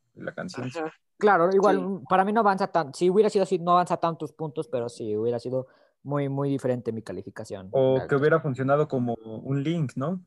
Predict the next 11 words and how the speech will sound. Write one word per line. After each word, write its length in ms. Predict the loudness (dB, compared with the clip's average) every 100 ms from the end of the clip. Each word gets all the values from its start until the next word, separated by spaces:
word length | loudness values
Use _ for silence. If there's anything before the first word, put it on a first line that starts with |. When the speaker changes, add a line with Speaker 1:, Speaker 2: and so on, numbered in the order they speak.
| -8
Speaker 1:
Así 260 | -8 -4
cortito, 600 | 0 0 0 -6 -4 -10 -12 _ _ _ _ -10
unos 240 | -8 -2
veinte, 360 | -2 -2 -2 -4
treinta 320 | -4 -4 -4
segundos. 380 | -6 -6 -8 -8 _ _ -4
Speaker 3:
Claro, 580 | 2 4 6 6 6 4
Speaker 1:
Sing 80 |
Along 180 | 2 0
Speaker 3:
es-, 100 | -2
Speaker 1:
Young. 240 | -4 -4